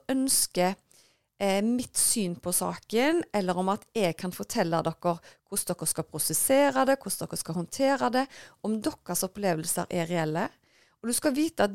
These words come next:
du er viktig for meg, men på grunn av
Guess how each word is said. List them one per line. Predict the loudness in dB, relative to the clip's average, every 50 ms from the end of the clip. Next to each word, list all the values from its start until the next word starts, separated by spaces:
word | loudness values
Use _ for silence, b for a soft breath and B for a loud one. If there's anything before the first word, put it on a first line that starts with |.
| -6 -14 _
du | -2 0 2 4 4 2 2 2
er | 2 2 2
viktig | 0 -2 -6 -6 -6 -6 -6 -2
for | -2 0 0
meg, | 2 2 0 0 -2 -4 -10 _
men | -14 -14 -10 -4 -2 -2 -2 -2 -4 -10 _ _ _ _ _
på | -8 _ -4 -4 -4 -2
grunn | -2 -2 0 2 2 2 2 0 -2 -4 -2
av | 2 4 4 4 2